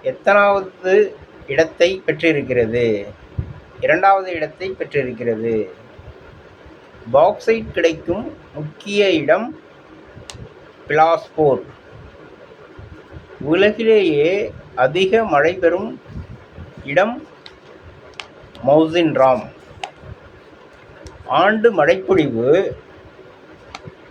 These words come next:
இருநூறு சென்டிமீட்டருக்கும் அதிகமான இடம் பசுமை மாறா காடுகள். இந்தியாவில்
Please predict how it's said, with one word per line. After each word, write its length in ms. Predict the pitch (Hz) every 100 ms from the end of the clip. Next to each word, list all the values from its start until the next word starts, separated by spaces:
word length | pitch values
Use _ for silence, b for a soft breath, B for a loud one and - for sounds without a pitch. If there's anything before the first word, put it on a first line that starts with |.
| - - - -
இருநூறு 500 | - 139 175 214 220 214
சென்டிமீட்டருக்கும் 1080 | 170 190 214 214 202 175 160 156 127 151 147 - - -
அதிகமான 960 | - 143 185 190 208 190 180 180 196 202 - - - -
இடம் 380 | 135 147 220 311 - - - - - - - - - - - - - - - - - - - - - - - -
பசுமை 420 | 147 143 202 208
மாறா 400 | 220 170 160 180
காடுகள். 640 | 190 - 135 131 123 120 95 - - - - - - - - - - - - - - - - - - - - - - - - - - - - - - 185 - - - - - - - - - - -
இந்தியாவில் 840 | 123 170 214 233 202 165 185 -